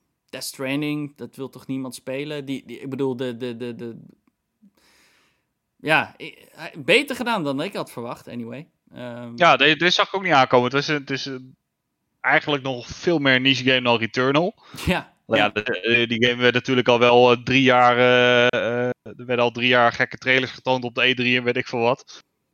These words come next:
Speaker 2: Dus, ehm, ja, die game had natuurlijk wel heel veel hype, eh, achter zich. En de naam Kojima verkoopt al redelijk wat kopies,
Speaker 1: Ja.
Speaker 2: denk ik. En, en kreeg goede reviews.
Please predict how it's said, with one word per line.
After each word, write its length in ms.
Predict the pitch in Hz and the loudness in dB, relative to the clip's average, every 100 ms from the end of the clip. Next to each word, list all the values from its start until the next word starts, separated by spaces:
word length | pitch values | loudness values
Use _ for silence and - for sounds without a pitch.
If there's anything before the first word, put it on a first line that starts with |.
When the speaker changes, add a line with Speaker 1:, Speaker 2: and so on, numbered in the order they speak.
| _ | _
Speaker 2:
Dus, 220 | - 117 - | -6 -4 2
ehm, 520 | 123 117 113 113 113 | 4 6 4 2 0
ja, 180 | 113 95 | -2 -2
die 160 | 95 | -2
game 120 | 107 107 | -4 -4
had 120 | 107 | -6
natuurlijk 320 | 110 117 110 | -6 -6 2
wel 80 | 117 | 2
heel 180 | 113 110 | 4 2
veel 140 | 110 | 2
hype, 280 | 107 113 - | 2 0 -2
eh, 180 | 101 107 | -4 -2
achter 280 | 95 113 110 | -4 -6 -8
zich. 260 | 113 113 | -4 -4
En 120 | 107 110 | -4 -6
de 80 | |
naam 220 | 107 110 104 | 0 -2 -2
Kojima 540 | 113 107 113 113 113 | -12 -8 -4 0 0
verkoopt 360 | 113 - 110 107 | -4 -4 -4 -2
al 360 | 101 101 104 _ _ _ | -4 -4 -8 _ _ _
redelijk 360 | 110 113 113 107 | -4 0 0 0
wat 200 | 113 - | -4 -2
kopies, 320 | 120 120 113 | -8 -6 -6
Speaker 1:
Ja. 40 | |
Speaker 2:
denk 200 | 110 113 | -4 -4
ik. 100 | 110 | -6
En, 240 | - 110 - | -4 -4 -2
en 160 | 131 135 | -4 0
kreeg 220 | 127 117 | 0 0
goede 280 | - 123 113 | 2 2 2
reviews. 600 | 113 - 117 180 - | 0 -2 -4 -4 -10